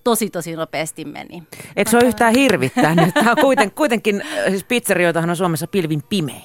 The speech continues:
Speaker 1: On, on. Ja siinä just juju onkin, että paljon pizzerioita on ja niitä tulee koko ajan lisää ja se on mahtavaa.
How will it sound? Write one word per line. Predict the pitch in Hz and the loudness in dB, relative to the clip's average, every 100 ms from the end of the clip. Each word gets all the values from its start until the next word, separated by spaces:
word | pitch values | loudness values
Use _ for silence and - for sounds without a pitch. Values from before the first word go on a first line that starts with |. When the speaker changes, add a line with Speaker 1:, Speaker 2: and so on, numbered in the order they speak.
| _ | _
Speaker 1:
On, | 240 262 156 185 | 2 2 0 0
on. | 247 160 - - - | 0 0 -8 -18 -14
Ja | 202 | -4
siinä | 285 285 208 | 0 2 2
just | 202 - - | -2 -4 -6
juju | 208 208 202 | -4 -2 0
onkin, | 247 208 - 156 | 0 -2 -6 -12
että | - - 170 | -14 -8 -6
paljon | - 226 185 156 | 0 0 0 -4
pizzerioita | 190 - 160 156 151 151 160 | -6 -4 -8 -6 -8 -4 -2
on | 185 151 190 175 - | -2 -4 -8 -12 -10
ja | 170 | -8
niitä | 190 - | -6 -8
tulee | 196 165 | -8 -8
koko | 160 170 165 | -10 -14 -8
ajan | 156 170 | -6 -4
lisää | 190 185 127 | -4 -4 -6
ja | 85 | -8
se | - | -10
on | 151 | -6
mahtavaa. | 175 175 156 - - - | -2 -2 -4 -14 -8 -8